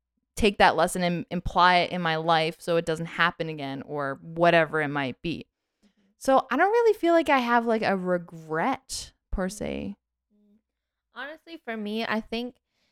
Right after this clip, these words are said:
Speaker 2: it's more of, like, I guess I shouldn't say that it's a regret,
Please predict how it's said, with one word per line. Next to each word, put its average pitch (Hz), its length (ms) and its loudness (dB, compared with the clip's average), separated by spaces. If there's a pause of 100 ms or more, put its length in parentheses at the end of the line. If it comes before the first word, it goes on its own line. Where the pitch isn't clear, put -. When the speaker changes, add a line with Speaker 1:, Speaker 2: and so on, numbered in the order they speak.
(240)
Speaker 2:
it's 202 240 0
more 202 420 2 (120)
of, 185 380 -2
like, 175 280 -4 (580)
I 208 80 2
guess 269 180 6
I 262 120 8
shouldn't 185 500 2
say 185 220 2
that 190 180 2
it's 190 140 -4
a 185 160 2 (140)
regret, 185 460 4